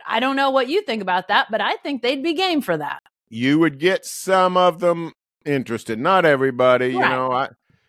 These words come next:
Speaker 2: Jokic
Speaker 1: Well,
Speaker 2: is
Speaker 1: not
Speaker 2: not gonna do
Speaker 1: everybody's in
Speaker 2: anything.
Speaker 1: the dunk contest now that
Speaker 2: That,
Speaker 1: you wanna see
Speaker 2: you're
Speaker 1: dunk.
Speaker 2: exactly right. You're exactly, nobody's in the dunk contest that you wanna see dunk.
Speaker 1: <laughs> Yeah.
Speaker 2: We had our man, uh, uh, Hamidou Diallo was in the dunk contest one year, for crying out loud. He wasn't even in the Thunder rotation. He's in the dunk contest.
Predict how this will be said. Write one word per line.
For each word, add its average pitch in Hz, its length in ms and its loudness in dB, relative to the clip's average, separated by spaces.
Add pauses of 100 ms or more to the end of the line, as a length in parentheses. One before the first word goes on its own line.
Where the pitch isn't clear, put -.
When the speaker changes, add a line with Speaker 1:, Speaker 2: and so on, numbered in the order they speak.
(160)
Speaker 2:
Jokic 196 420 2
Speaker 1:
Well, 381 60 0
Speaker 2:
is 381 60 -4
Speaker 1:
not 381 160 6
Speaker 2:
not - 0 -
gonna 381 60 6
do 403 60 4 (100)
Speaker 1:
everybody's 370 320 2
in 359 60 -4
Speaker 2:
anything. 370 180 -6
Speaker 1:
the 403 60 0
dunk 494 160 -4
contest 214 540 -4
now 294 220 -4
that - 80 -8
Speaker 2:
That, 262 60 -4
Speaker 1:
you 285 100 -6
wanna 302 240 -8
see 330 180 -8
Speaker 2:
you're 131 100 0
Speaker 1:
dunk. 480 140 2
Speaker 2:
exactly 185 320 -2
right. 120 220 -10
You're 107 140 -10
exactly, 107 420 -10
nobody's 202 580 -2
in 165 120 -4
the 147 80 -6
dunk 131 260 -10
contest 95 540 -6
that 101 160 -6
you 101 80 -2
wanna 90 180 -2
see 90 200 -6
dunk. 85 260 -12
Speaker 1:
<laughs> - 220 -18
Yeah. - 160 -8
Speaker 2:
We 147 100 -4
had 185 140 0
our 185 100 4
man, 190 400 -2
uh, 160 280 0 (360)
uh, 135 320 -8
Hamidou 214 400 -4
Diallo 254 680 4
was 156 140 -2
in 156 140 -2
the 139 80 -6
dunk 143 260 -4
contest 120 520 -4
one 117 280 -2
year, 107 180 0
for 104 140 -10
crying 120 260 2
out 107 160 2
loud. 110 240 0
He 123 60 -2
wasn't 185 240 0
even 208 180 -6
in 214 140 -2
the 196 80 -4
Thunder 220 320 -2
rotation. 226 680 0
He's 160 140 -8
in 233 120 -6
the 233 60 -2
dunk 226 320 -2
contest. 123 580 -2